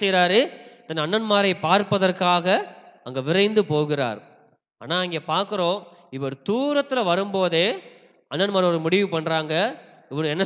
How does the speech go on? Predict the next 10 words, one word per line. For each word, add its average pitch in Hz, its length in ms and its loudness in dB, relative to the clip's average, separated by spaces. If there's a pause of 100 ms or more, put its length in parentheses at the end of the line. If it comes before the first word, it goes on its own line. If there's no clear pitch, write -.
செஞ்சிருவோம்? 175 460 4 (760)
நம்ம 104 220 -12
கொலை 151 240 -2 (100)
செஞ்சிருவோம்." 117 720 -8 (1120)
கொலை 220 320 0
செய்யக்கூடிய 240 720 0
அளவிற்கு 269 580 -2
இவங்களுக்கு 190 380 -4
வெறி 190 280 0
இருந்தாலும், 180 760 0